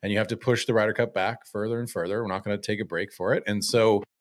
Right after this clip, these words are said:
uh, a lot of European, uh, media called this, uh, sort of a symbol of greed, uh, because who in their right mind would hold a Ryder Cup in October in Wales,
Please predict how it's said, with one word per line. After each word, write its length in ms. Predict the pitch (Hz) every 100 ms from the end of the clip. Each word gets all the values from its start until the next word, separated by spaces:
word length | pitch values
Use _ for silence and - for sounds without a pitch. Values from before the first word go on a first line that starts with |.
| - - _ _ -
uh, 260 | 110 110
a 40 | 117
lot 200 | 127 127
of 260 | 110 - -
European, 720 | 120 127 123 120 113 110 110
uh, 160 | 104 104
media 340 | 120 135 127
called 280 | 117 127 117
this, 300 | 110 - - _ -
uh, 400 | 101 92 90 85
sort 240 | 87 - 90
of 60 |
a 40 | 80
symbol 640 | - 156 139 127 117 104
of 220 | 98 90
greed, 600 | 90 101 147 139 98 92 87
uh, 260 | 98 95
because 540 | 90 95 101 98 90 - _ - _ -
who 440 | 170 175 170 151 139
in 120 | 127
their 100 | 123
right 220 | 123 117
mind 320 | 117 113 110
would 180 | 101 104
hold 480 | 98 110 110 107 101
a 60 | 92
Ryder 400 | 90 98 104 104
Cup 300 | - 90 101
in 100 | 95
October 540 | 85 - 120 113 98
in 260 | 87 87 92
Wales, 640 | 107 156 120 104 120 -